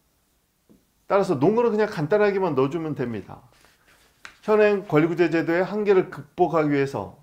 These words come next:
집행정지 한계를 극복하기 위한 긍정설, 어, 집행정지를 특별 규정으로 보는 부정설, 뭐, 뭐 이렇게 좀, 어, 물론 이제 두 줄 정도 딱 좋긴 한데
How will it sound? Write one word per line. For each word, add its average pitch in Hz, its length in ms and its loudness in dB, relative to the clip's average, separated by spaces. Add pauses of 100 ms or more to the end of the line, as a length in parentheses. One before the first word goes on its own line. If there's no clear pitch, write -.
집행정지 170 480 -6
한계를 170 360 -4
극복하기 160 540 -2
위한 165 320 -4
긍정설, 139 600 -4 (800)
어, - 460 -16 (260)
집행정지를 165 640 -4
특별 196 320 -2
규정으로 165 320 -4
보는 156 220 -8
부정설, 123 680 -8
뭐, 147 200 -10
뭐 170 300 -2
이렇게 190 420 -2
좀, 170 340 -8 (1000)
어, - 600 -18 (140)
물론 175 280 0
이제 151 180 -4
두 151 140 -8
줄 190 180 -2
정도 180 300 0
딱 185 200 -2
좋긴 165 340 -6
한데 156 560 -6